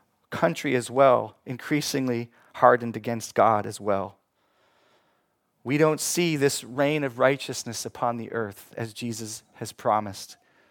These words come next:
We see nations oppressing and being oppressed. And in the, in the last few months in particular, we've seen these flexing of,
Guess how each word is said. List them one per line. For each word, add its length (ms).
We 80
see 240
nations 720
oppressing 580
and 80
being 220
oppressed. 640
And 340
in 160
the, 160
in 80
the 100
last 500
few 400
months 260
in 80
particular, 600
we've 200
seen 340
these 200
flexing 560
of, 280